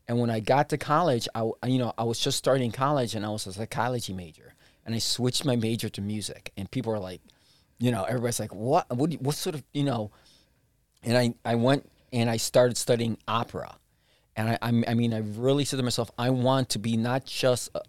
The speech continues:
I want to be a great singer, not just a good singer." And at, you know, at that point, I,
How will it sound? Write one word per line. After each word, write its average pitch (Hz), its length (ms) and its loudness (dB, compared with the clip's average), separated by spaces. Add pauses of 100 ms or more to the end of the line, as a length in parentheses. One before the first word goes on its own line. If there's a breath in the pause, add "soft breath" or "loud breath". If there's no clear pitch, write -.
I 110 80 -4
want 127 240 0
to 123 60 -6
be 110 160 -2
a 101 40 -2
great 107 680 0
singer, - 420 -6
not 107 160 -10
just - 180 -4
a 110 60 -4
good 101 320 -4
singer." 80 460 -8 (640 soft breath)
And 120 480 0 (560)
at, 120 280 2
you 131 120 0
know, 107 300 -2
at 110 140 -6
that 135 220 0
point, 131 340 -2 (160)
I, 117 240 -4